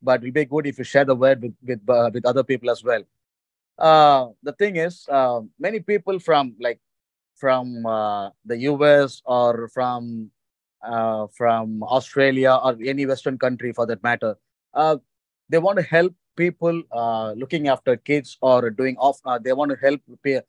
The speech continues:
they, they want to help, uh, with orphanages who take, who take care of,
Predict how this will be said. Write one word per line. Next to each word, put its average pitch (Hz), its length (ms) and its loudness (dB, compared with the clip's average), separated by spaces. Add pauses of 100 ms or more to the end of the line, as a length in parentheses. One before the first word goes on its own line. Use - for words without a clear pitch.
(240)
they, 127 120 0 (120)
they 139 80 -4
want 151 200 2
to 131 60 -8
help, 147 320 2
uh, 127 200 2
with 120 140 -10
orphanages 147 720 0 (440)
who 135 260 -8
take, 143 260 0
who 143 220 -2
take 147 180 0
care 135 160 0
of, 131 180 0